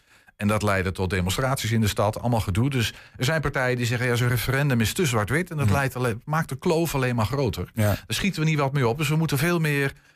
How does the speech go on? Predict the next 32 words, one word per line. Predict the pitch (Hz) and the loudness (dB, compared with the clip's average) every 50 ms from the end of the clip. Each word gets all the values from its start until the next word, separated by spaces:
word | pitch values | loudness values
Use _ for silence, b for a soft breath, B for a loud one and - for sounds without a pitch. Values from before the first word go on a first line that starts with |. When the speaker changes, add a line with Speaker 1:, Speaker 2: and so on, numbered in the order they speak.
| b b b | b b b
Speaker 1:
een, | - 123 113 - 120 | -4 -4 -2 0 0
een, | 117 117 113 101 - | 0 2 0 0 0
een | 117 117 107 113 | 0 0 0 0
inhoudelijker | 117 - 127 131 127 120 143 175 156 131 - - 104 | -2 -2 -2 0 0 2 2 0 0 0 -2 -2 -4
proces | - 98 101 98 - - 98 85 82 - - - - | -2 -2 0 0 0 2 0 0 0 -2 -4 -6 -8
vormgeven. | - - - 101 95 87 85 - 85 82 80 80 | -4 -2 0 0 0 0 0 0 0 0 2 2
En | 92 | 2
dan | 98 101 | 4 4
hebben | 104 113 - - | 2 2 0 0
ze | - | 0
het | 92 82 | 0 2
over | |
die | 87 98 82 95 92 | 2 2 2 2 2
burgerberaden | 90 87 - 92 87 85 90 87 87 85 85 85 85 - | 2 2 2 2 2 2 4 4 4 4 4 2 2 2
of | 87 87 - | 0 0 0
G | - - 98 92 87 | 0 0 0 0 2
duizend. | 80 92 85 82 82 87 85 95 90 | 2 2 2 2 2 2 2 2 0
Dus | - 87 82 | 0 0 -2
ook, | 78 101 85 - - B B B B B B | -2 -2 -4 -6 -8 B B B B B B
lijkt | - - 101 95 | -6 -4 -4 -2
er | - 107 | 0 0
een | 85 | 2
beetje | 95 92 90 - 95 | 2 2 2 2 2
op, | 82 - | 0 2
hè, | 92 90 | 2 2
een | 87 85 | 2 2
groep | - - - 98 90 - | 2 4 4 4 4 4
inwoners | 104 101 95 92 90 92 95 92 | 2 2 4 2 2 2 2 0
bij | - 98 87 | 2 2 2
elkaar | 87 87 85 - 87 87 87 90 85 | 2 2 0 0 -2 0 0 2 2
zetten. | 90 87 85 - 101 - | 2 0 0 0 -2 -2
En | - 90 90 87 87 | 0 2 2 2 2